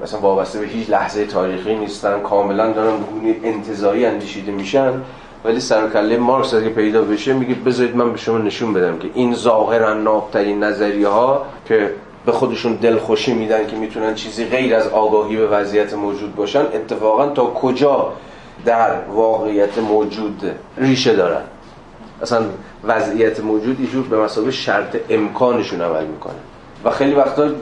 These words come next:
به مثابه چیزی بیشتر از شرط امکانشون عمل می‌کنه، بازتاب پیدا می‌کنه کاملاً در این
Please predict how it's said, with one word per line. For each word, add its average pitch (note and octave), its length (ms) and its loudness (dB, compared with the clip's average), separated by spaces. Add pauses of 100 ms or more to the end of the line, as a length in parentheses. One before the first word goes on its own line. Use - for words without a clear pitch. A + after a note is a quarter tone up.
(260)
به A#2+ 100 0
مثابه A2+ 380 2
چیزی D3 260 -2
بیشتر - 400 2
از - 180 2
شرط G#2 260 0
امکانشون F#2 540 -6
عمل D#2 180 -4
می‌کنه، D2 340 -14 (880)
بازتاب B2+ 600 2
پیدا G2 240 2
می‌کنه F2 380 -4
کاملاً E2 360 -2
در D2 180 -8 (1120)
این G#2+ 120 -8